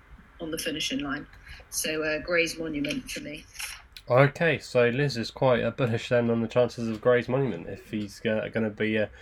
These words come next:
Speaker 2: ahead of the one furlong pole, he, he's gonna win, uh, according to Liz. So, yeah, you heard it there first. Um,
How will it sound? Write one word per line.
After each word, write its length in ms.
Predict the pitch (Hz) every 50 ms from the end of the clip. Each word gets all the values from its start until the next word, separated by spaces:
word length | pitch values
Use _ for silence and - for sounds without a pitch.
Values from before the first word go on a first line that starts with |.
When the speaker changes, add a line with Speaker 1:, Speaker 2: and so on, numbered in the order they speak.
| - - - - - - -
Speaker 2:
ahead 320 | - 110 101 117 117 110
of 60 | 110
the 60 | 104 101
one 280 | 110 113 113 113 110
furlong 340 | - 120 117 113 117 113 107
pole, 240 | - - 120 120 120
he, 180 | 120 120 120 113
he's 180 | 113 113 113 -
gonna 260 | - 120 120 120 117
win, 300 | 117 131 139 123 104 98
uh, 220 | 98 98 98 98 -
according 260 | - 104 101 101 101
to 100 | - -
Liz. 180 | 107 110 113 -
So, 200 | - - 107 107
yeah, 320 | 104 107 107 117 117 104 98 - - - - - -
you 60 | 104
heard 160 | 110 117 113
it 80 | 104 107
there 220 | 117 113 110 107
first. 560 | - - - 131 117 113 110 110 - - - -
Um, 500 | - 120 120 117 117 117 117 117 113 -